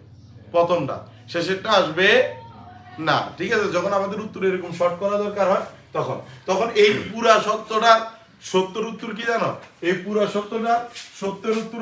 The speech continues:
হলো এ বড়। কেন? কারণ এই সত্যটা সত্য হলে এটাতে যাবে, এটা সত্য হলে এটাতে যাবে, আর এটা সত্য হলে উত্তর কি? এ বড় বলবে। আর এই প্রথম এই সত্যটা যদি মিথ্যা বলে, যে এ, ও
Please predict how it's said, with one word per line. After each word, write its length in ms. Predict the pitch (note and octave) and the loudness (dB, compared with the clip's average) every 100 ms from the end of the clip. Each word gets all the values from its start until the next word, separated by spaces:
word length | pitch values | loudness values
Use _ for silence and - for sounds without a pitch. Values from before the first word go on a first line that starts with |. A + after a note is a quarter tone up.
| G#3+ | -2
হলো 160 | A3 A#3+ - - _ - E3 | 0 -2 -4 -16 _ -2 2
এ 20 | D3 | 2
বড়। 160 | B2+ - - - - _ - - - - - _ _ _ _ _ - | 0 -6 -10 -16 -20 _ -20 -20 -16 -16 -16 _ _ _ _ _ -2
কেন? 160 | F#3 A3 C4 - - _ | 2 4 2 0 -12 _
কারণ 180 | F#3 F#3 F#3 | 2 2 2
এই 80 | F3 F#3+ | -4 -2
সত্যটা 300 | G#3 A3+ A3+ | -4 -2 -2
সত্য 160 | G#3+ - A#3 | -2 -2 0
হলে 120 | A3+ | 0
এটাতে 220 | G#3+ G#3+ A3+ | 0 -2 -2
যাবে, 180 | A3+ A3+ A#3+ - - E3+ | 0 0 -2 -8 -16 -12
এটা 120 | G3+ G#3+ | -6 -4
সত্য 160 | G#3+ A3+ | -2 -2
হলে 100 | A3 G3+ | 0 -2
এটাতে 220 | G#3 A3+ | -4 -2
যাবে, 180 | A3+ A3+ B3+ | -2 0 2
আর 80 | F#3 F#3 | 2 2
এটা 120 | A3 A#3+ | -2 -4
সত্য 140 | B3 B3+ | -4 -4
হলে 100 | A#3+ | -6
উত্তর 140 | G#3 F3 | -8 -10
কি? 60 | D#3+ D3+ | -6 -4
এ 20 | C3+ | -2
বড় 120 | A#2+ G2 | -4 -6
বলবে। 180 | F#2 E2+ - - - - - | -12 -16 -20 -20 -20 -12 0
আর 80 | D#3+ G3+ | 2 2
এই 60 | G3+ G3+ | 0 2
প্রথম 280 | G#3 G#3 B3+ B3+ | 2 4 4 2
এই 60 | G#3 | 0
সত্যটা 340 | A3 - A#3+ B3+ | -2 0 2 2
যদি 120 | C4 C4+ | 2 -2
মিথ্যা 240 | G#3+ E3 G3+ E3+ | -4 4 4 4
বলে, 160 | A#2 G#2+ - _ _ _ D3 | 0 -8 -18 _ _ _ -8
যে 60 | D#3+ | -2
এ, 40 | D#3 | -2
ও 20 | D3+ | 0